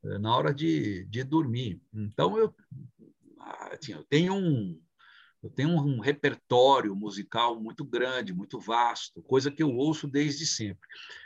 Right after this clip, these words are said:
Então, quando ele me disse, "Você topa?" Meu Deus do céu. Aí eu escrevi o projeto e gravei um piloto. Vários professores participaram. A diretora da rádio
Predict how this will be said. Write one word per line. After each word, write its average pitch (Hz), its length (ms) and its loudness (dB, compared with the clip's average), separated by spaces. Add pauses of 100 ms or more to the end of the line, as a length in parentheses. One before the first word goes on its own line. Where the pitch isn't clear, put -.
(320)
Então, 175 180 0
quando 208 160 6
ele 208 160 8
me 190 120 4
disse, 156 440 0 (140)
"Você 139 160 -4
topa?" 180 480 4 (120)
Meu 190 200 0
Deus 214 260 6
do 240 80 -10
céu. 110 380 -2
Aí 107 180 0
eu 165 80 0
escrevi 180 400 -2
o 180 80 0
projeto 185 480 0
e 202 60 -8
gravei 190 360 4
um 202 120 0
piloto. 185 580 0 (320)
Vários 110 480 0
professores 98 600 -8
participaram. 156 760 -4 (600)
A 120 100 0
diretora 143 600 2
da 120 160 -2
rádio 95 640 -2